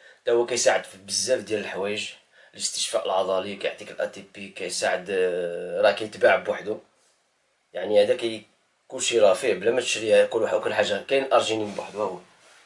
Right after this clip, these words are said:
عندي هنا أرجينين، إلا بغيتي تاخدو بوحدو، ولكن إلا عندك بري ورك أوت ما عندك علاش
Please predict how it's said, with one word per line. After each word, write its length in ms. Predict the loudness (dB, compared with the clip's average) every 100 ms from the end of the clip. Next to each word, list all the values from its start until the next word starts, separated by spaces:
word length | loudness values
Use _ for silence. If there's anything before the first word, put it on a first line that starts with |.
| _ _ _ -20 _ _ _ _ _ _ _ _ -12
عندي 300 | -6 -2 0
هنا 240 | 2 4
أرجينين، 380 | 2 0 -4 -4 -4 -4
إلا 100 | -2
بغيتي 240 | -4 -4
تاخدو 280 | -4 -4 -8
بوحدو، 420 | -8 -6 0 2
ولكن 300 | 2 2 4
إلا 140 | 8
عندك 380 | 8 6 -2 -6 -14 -4
بري 100 | 4
ورك 260 | 6 6 4
أوت 180 | 4
ما 80 | 4
عندك 220 | 4 2
علاش 380 | -2 0 -2 -4